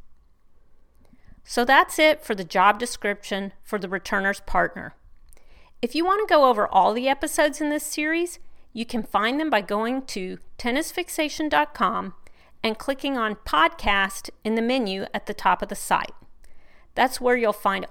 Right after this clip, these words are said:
all four episodes in this Know Your Job in Tennis Doubles series, as well as all of the other Tennis Quick Tips episodes. If you'd like to go back over this episode more closely, you can find the show notes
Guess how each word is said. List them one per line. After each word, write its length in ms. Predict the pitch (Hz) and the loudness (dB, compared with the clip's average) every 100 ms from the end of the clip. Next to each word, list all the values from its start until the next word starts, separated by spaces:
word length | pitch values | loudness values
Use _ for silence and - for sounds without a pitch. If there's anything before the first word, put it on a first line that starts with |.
| - | 4
all 180 | 196 | 4
four 340 | 269 - 349 - | 4 2 0 4
episodes 720 | 240 208 - 185 180 214 - - | 2 0 -4 0 0 -2 -10 -4
in 180 | 214 | -2
this 280 | 196 185 - | 0 -2 -4
Know 240 | 196 196 208 | -4 -2 0
Your 200 | 247 285 | 0 -2
Job 440 | 262 214 208 208 - | 2 4 4 2 -4
in 120 | 208 | -6
Tennis 420 | 202 226 240 240 | -4 -2 -2 -4
Doubles 360 | - 202 190 175 | 2 2 2 -6
series, 580 | - 175 170 185 262 - - - - - | -6 -4 -4 -4 -6 -10 -18 -20 -20 -4
as 180 | 226 220 | -2 2
well 160 | 262 | 2
as 140 | 294 - | 2 2
all 200 | 214 214 | 2 4
of 100 | 247 | 2
the 140 | 247 240 | 0 0
other 320 | 214 226 240 - - | 0 -2 -6 -14 -6
Tennis 380 | - 202 214 | -2 -2 -4
Quick 260 | - 196 190 | 0 0 0
Tips 300 | - 165 - | -2 -6 -6
episodes. 720 | 208 202 180 - - - - - - - - - - - - - - - _ - | -8 -8 -6 -4 -4 -6 -14 -16 -16 -20 -20 -20 -20 -20 -20 -20 -20 -20 _ -6
If 140 | 220 | -6
you'd 120 | 233 226 | -4 6
like 220 | 233 277 | 6 6
to 80 | - | 0
go 120 | 226 | -2
back 380 | 208 214 339 349 | 4 6 6 6
over 160 | 247 | 0
this 220 | 202 190 | 0 -2
episode 440 | 196 - 190 208 190 | -2 -2 -4 -2 -2
more 200 | 190 180 | -4 -6
closely, 680 | - 320 349 - 190 214 233 - - - | -2 0 0 0 -4 -4 -8 -20 -20 -12
you 120 | 220 | -8
can 180 | 240 202 | -4 0
find 260 | 208 202 | 0 0
the 60 | 180 | -2
show 300 | - 208 214 | -2 0 2
notes 440 | 254 302 349 - | 2 0 -2 -10